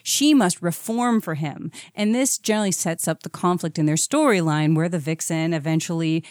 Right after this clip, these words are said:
begins to lie and hide things, and the righteous man discovers it and yells at her. And growing up watching this, I soon became very tired of this because it seemed the whole thing is predicated on people who want to be together perhaps physically, but who do not,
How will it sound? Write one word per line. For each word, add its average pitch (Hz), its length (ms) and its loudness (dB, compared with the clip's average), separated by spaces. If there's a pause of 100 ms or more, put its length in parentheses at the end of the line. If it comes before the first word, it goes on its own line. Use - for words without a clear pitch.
(120)
begins 165 420 0
to 180 300 -4
lie 170 640 4
and 190 180 2
hide 190 520 0
things, 185 380 2
and 208 120 2
the 185 80 2
righteous 196 360 0
man 202 280 2
discovers 196 720 2
it 190 280 4
and 196 240 2
yells 175 400 2
at 180 140 0
her. 180 380 2
And 180 220 0 (380)
growing 415 280 0
up 392 100 -2
watching 190 460 2
this, 160 320 -2
I 214 120 0
soon 427 260 0
became 370 240 4
very 214 200 2
tired 160 460 0
of 180 100 -14
this - 220 -8
because 190 480 0
it 226 100 -6
seemed 311 440 4
the 170 160 -4
whole 254 260 0
thing 226 160 0
is 175 100 0
predicated 202 540 -2
on 160 260 2 (380)
people 403 360 2
who 302 180 6
want 202 300 0
to 196 260 0
be 180 160 -2
together 160 300 -4
perhaps 151 480 -2
physically, 277 540 0
but 165 220 -2
who 285 300 0
do 208 260 2
not, 196 460 4